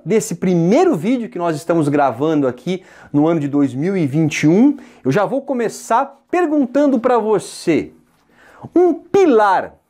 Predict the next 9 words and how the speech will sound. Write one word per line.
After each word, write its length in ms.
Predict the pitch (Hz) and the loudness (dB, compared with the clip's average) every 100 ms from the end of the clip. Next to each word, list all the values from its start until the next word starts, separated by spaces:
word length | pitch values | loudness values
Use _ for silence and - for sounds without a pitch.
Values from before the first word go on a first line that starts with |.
| _ _ _ - | _ _ _ -2
com 240 | 226 214 | 0 0
quatro 720 | - - 247 320 320 - 277 | -4 0 2 2 -2 -8 -12
ferros 840 | - _ 208 247 208 226 226 - - | -12 _ -2 0 0 -2 -6 -8 -14
de 220 | 143 226 | -2 0
dez 500 | 165 131 240 285 202 | 0 2 2 2 -2
milímetros, 920 | 208 233 226 269 156 - - 82 - - | -6 -4 0 0 0 -6 -12 -20 -12 -4
esse 180 | 285 339 | 0 2
daqui, 340 | 320 - 220 | 2 0 -2
ó, 180 | 131 | -2